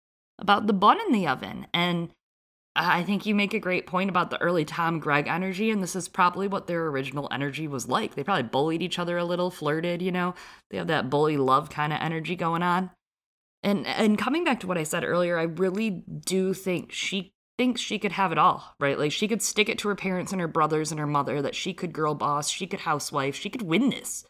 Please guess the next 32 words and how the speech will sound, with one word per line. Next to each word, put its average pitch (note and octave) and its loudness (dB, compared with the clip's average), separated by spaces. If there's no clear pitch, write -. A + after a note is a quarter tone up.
Game B2+ 0
of A#2 0
Thrones A#2 0
going B2 0
on. A#2+ 0
Except F3+ 2
somehow F3+ 4
I D#3+ 2
do F3+ -4
feel D#3 -2
like D3 0
that C#3 0
isn't D3 -4
how C3+ -4
this C3 -4
ends. F3 0
However, G3+ 4
I F#3+ 4
don't B3 2
think A3+ 0
we A3 2
have F3 2
to F3 -4
deal G3 0
with F3+ 0
that D3+ 2
next D#3 -2
week, C3 -2
because C#3+ -8
from F#3+ -2
the A3+ -2
previews, E3+ -2